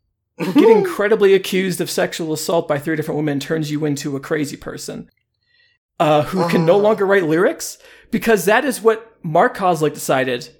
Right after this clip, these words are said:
Speaker 2: Hey, this is what I need to let people know.
Speaker 1: Yo.
Speaker 2: My opinions on Black Lives Matter is that I have a Vietnamese girlfriend, and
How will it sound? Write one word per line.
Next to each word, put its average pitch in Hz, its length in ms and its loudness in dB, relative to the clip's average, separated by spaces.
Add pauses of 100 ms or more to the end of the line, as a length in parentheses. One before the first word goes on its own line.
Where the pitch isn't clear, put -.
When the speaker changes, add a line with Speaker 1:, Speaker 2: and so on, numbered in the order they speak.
(140)
Speaker 2:
Hey, - 360 -2 (460)
this 170 140 -6
is 196 60 -8
what 202 100 0
I - 20 0
need 175 100 0
to 170 60 2
let 160 100 2
people 139 220 -6
know. 135 400 -2 (320)
Speaker 1:
Yo. 156 320 -2
Speaker 2:
My 160 180 2
opinions 160 540 0
on 143 100 -2
Black 143 260 -2
Lives 139 200 0
Matter 139 480 -2 (420)
is 143 280 -2
that 143 440 -2 (420)
I 151 120 0
have 208 180 2
a - 20 0
Vietnamese 156 380 0
girlfriend, 143 640 -4 (440)
and 135 400 0